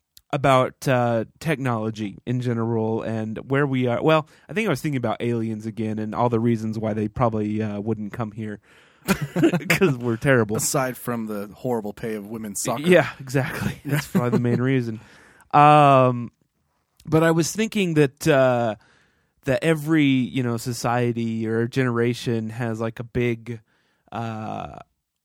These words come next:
Speaker 1: a big breakthrough invention. But then I was thinking,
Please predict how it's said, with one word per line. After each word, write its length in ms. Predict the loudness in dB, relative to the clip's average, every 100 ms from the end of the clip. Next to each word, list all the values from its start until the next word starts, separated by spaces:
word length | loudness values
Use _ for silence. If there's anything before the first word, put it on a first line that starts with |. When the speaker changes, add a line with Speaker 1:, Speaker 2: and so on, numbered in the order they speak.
| _ _ _
Speaker 1:
a 80 | -12
big 460 | -4 0 0 -2 -4
breakthrough 960 | 0 -2 -4 -8 -4 -2 0 -2 -4 -10 _ _ _
invention. 720 | -10 -8 -6 -6 -8 -14 -14 -20 _ -20 _ _
But 120 | -6 0
then 140 | 2
I 100 | 2
was 220 | 0 -2
thinking, 640 | -4 -6 0 0 0 -4